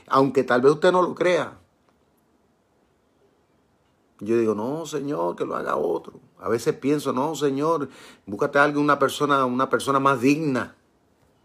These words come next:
Porque siempre uno se analiza y uno dice, "Dios mío", tú sabes, uno se da cuenta de que,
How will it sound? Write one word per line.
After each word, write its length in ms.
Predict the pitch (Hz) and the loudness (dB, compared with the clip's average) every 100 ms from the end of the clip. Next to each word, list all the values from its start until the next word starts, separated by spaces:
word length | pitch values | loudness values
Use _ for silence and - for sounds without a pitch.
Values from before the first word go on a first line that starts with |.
| _ _ _ _ _ _ _ _ _ _ _ _ _ _ _ _ _ _ _ _ _ _ _ | _ _ _ _ _ _ _ _ _ _ _ _ _ _ _ _ _ _ _ _ _ _ _
Porque 200 | - 90 | -10 -8
siempre 420 | 98 113 117 135 127 | -8 -2 -2 2 0
uno 220 | 135 139 | 0 -2
se 120 | 127 | -4
analiza 560 | 120 98 107 143 120 107 | -4 -2 -2 -4 -4 -6
y 100 | 107 | -4
uno 160 | 110 | -6
dice, 220 | 104 101 | -6 -8
"Dios 180 | 98 90 | -8 -8
mío", 300 | 92 131 127 | -6 -6 -6
tú 100 | 95 | -8
sabes, 180 | 107 104 | -4 -2
uno 200 | 123 135 | -2 -4
se 100 | 131 | -2
da 160 | 123 - | -4 0
cuenta 300 | 117 139 127 | -2 2 0
de 100 | 110 | 0
que, 200 | 101 | -4